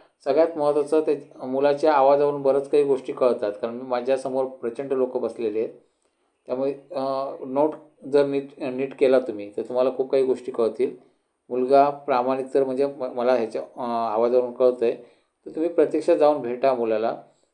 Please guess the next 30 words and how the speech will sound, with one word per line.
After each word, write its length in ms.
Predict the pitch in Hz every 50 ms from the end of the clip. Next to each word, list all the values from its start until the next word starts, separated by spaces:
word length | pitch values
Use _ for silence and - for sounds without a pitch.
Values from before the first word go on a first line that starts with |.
| _ _ - 135 120
जे 100 | 131 139
काय 240 | 139 143 139 139 135 127 - -
अस्तित्व 380 | 147 123 - 139 123 127 135
ते 140 | 131 131 131
स्वतः 300 | 123 - 123 123 - 135
बघा 320 | 123 123 120 113 117 117 120 120 - - _ _ _ _ _ _ -
आणि 320 | 120 117 120 123 127 123
स्वतः 280 | 120 - 127 127 135 135
चर्चा 340 | 135 143 139 127 127 139 139
करून 180 | 131 139 143
तुम्ही 220 | 135 139 135 139 131
ठरवा. 340 | 131 120 113 110 113 117 120 - - _ _ _ -
कारण 140 | 117 117 120
मी 240 | 120 120 120 127 127
कोणाला 320 | 123 127 123 123 127 127
असं 300 | 127 117 - 135 131 139
सांगत 300 | 139 - 127 123 127 131 127
नाही 120 | - 117 107
की 180 | - 117 113
अमुक 340 | 120 120 117 120 120 120 -
व्यक्तीशीच 440 | 120 113 - - 123 123 143 135 135
लग्न 240 | 127 120 120 120 117
करा, 200 | - 117 110 98 - - - _ _ _ _ _ _ -
हे 80 | 120 120
मी 140 | 123 127 123
सांगत 300 | 127 120 120 123 123 123
नाही. 160 | 117 104 - - _ _ _ _ _ _ -
परंतु 380 | 131 127 131 127 - 151 147
ज्या 240 | 139 135 151 151 160
मुलीला 440 | 151 147 135 131 123 117 110 107